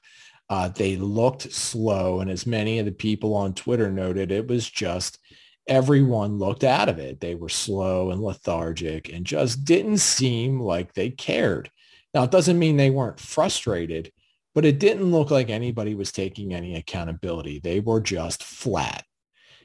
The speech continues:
And that was disappointing to see. You, you like to, to, to see teams always at least be prepared. You know they're going to lose games, but to come out so flat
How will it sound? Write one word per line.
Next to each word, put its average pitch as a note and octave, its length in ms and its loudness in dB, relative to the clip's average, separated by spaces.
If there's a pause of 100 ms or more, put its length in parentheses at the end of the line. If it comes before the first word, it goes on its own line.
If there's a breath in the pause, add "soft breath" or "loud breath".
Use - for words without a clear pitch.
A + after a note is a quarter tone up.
(140 soft breath)
And G2+ 220 0
that D#3 140 6
was A#3 120 6
disappointing E3+ 600 2
to A#2 60 0
see. - 180 -6
You, F2+ 320 -6
you D3+ 220 2
like E3 360 4
to, C#3 240 0 (260)
to, A2 300 -4 (220)
to C3+ 100 -4
see G#3+ 320 0
teams C#3+ 380 2
always D#3+ 400 6
at C3 160 0
least B2 280 -4
be B2 100 -2
prepared. F2+ 580 -6
You A#2+ 80 -6
know C3+ 300 4
they're C3+ 140 4
going G2 340 -6
to F#2+ 80 -12
lose E2+ 300 -8
games, D#2+ 360 -6
but - 120 -10
to - 80 -14
come G#3+ 220 -2
out G3 200 2
so B2 220 0
flat E2+ 540 -4